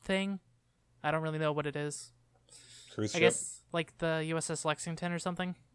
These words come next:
Speaker 1: That, the, the equivalent of that, but older.
Speaker 2: Okay.
Speaker 1: Um,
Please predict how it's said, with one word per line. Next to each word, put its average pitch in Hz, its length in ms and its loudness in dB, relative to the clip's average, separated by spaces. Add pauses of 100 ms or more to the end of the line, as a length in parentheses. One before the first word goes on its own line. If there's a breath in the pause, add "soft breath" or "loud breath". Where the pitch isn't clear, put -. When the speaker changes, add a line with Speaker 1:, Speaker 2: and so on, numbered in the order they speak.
(1300)
Speaker 1:
That, 165 280 2
the, 165 280 -2
the 175 80 6
equivalent 165 560 4
of 135 100 -6
that, - 360 -4
but 160 140 -2
older. 131 400 -2 (920)
Speaker 2:
Okay. - 300 2 (1600)
Speaker 1:
Um, 151 580 -2